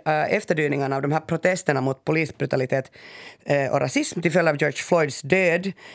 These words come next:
eh, i Minneapolis så får vi nu följa med, alltså, faktiskt ganska stora biverkningar i T V och filmindustrin. Eh, verk som glorifierar polisbrutalitet, eh,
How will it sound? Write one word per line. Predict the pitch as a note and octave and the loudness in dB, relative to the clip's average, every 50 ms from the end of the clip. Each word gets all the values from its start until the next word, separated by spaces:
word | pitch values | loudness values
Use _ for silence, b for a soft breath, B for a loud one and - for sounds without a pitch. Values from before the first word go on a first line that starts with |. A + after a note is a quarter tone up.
| B B B | B B B
eh, | - D3+ D3 C#3 C#3 | 0 2 2 2 2
i | D#3 | 2
Minneapolis | D#3 D3+ D3+ D#3+ E3 F3 F3 - D#3+ D3+ C#3+ D3 C3+ - - - - | 2 2 2 2 2 2 2 2 2 2 2 2 0 0 -2 -2 -2
så | - - - | 0 2 2
får | - - F3 E3 | 4 4 4 4
vi | E3+ | 4
nu | F3+ F#3+ F#3+ E3 | 4 4 4 2
följa | - - - D#3+ D#3+ D#3 | 2 2 2 2 2 4
med, | F3 G3+ F#3 D#3 C#3 | 4 2 2 2 0
alltså, | B2 - - D#3 D3 C3 - | -2 -2 0 0 0 0 -2
faktiskt | - - D#3 - E3 D3 - - | -4 -4 -4 -2 -2 -4 -4 -2
ganska | - E3 D3+ - D#3 | -2 -2 0 0 0
stora | - A3+ G#3 F3 D#3+ C#3+ C#3+ _ - | 2 2 2 2 2 -2 -4 _ -2
biverkningar | - D#4 F4 - C#3+ C#3+ C#3+ C#3 - D#3 D3+ D3+ D3+ D3 | -2 0 2 2 2 2 0 0 0 0 2 2 2 0
i | D3+ | 0
T | - - - F#3 E3 | 0 0 0 2 2
V | C#3+ C#3+ | 0 -2
och | C#3 | -2
filmindustrin. | - - F#3 F3 D3+ C#3+ C3+ D#3 D3+ C#3+ C#3 - - F3+ F3+ D#3+ D3 C3 B B B B B B B B B B | 0 0 0 0 0 0 0 0 0 0 -2 0 0 2 2 2 0 0 B B B B B B B B B B
Eh, | F3 F3 D#3+ E3+ | 2 2 2 2
verk | F3 E3+ A3+ B3+ C#4+ D#4+ E4 - | 2 2 2 2 2 2 -2 -2
som | - - G#3 F#3 | 0 0 0 2
glorifierar | F#3+ F#3 F#3+ F3+ - G#3+ G#3 G3+ F#3 E3 D3 | 2 2 2 0 0 0 2 2 2 0 0
polisbrutalitet, | - - - - D#3+ E3 G3+ G#3+ G#3 - - E3+ E3 E3+ D#3+ D#3+ D#3 - D#3 D#3+ E3+ - - - - - _ _ - | -2 -4 -4 -2 0 0 0 0 -2 -2 -4 -2 0 0 0 0 0 0 -2 -2 -2 -4 -8 -16 -16 -16 _ _ -4
eh, | D#3 D3 C#3+ - - - - | -4 -2 -2 -2 -4 -6 -8